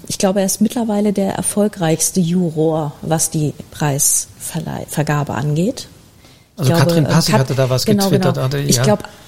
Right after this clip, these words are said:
Speaker 1: eins Komma drei fünf, äh, Preise pro Jahr,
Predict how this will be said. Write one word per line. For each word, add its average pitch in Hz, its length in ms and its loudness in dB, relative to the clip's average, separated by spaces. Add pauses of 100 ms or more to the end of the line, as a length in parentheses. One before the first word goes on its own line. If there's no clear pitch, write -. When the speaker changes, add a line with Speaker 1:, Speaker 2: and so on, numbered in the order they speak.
(180)
Speaker 1:
eins 220 400 0
Komma 208 640 0
drei 185 360 0
fünf, - 680 -2 (920)
äh, 180 540 0
Preise 190 840 0 (600)
pro 185 500 0 (600)
Jahr, 165 500 0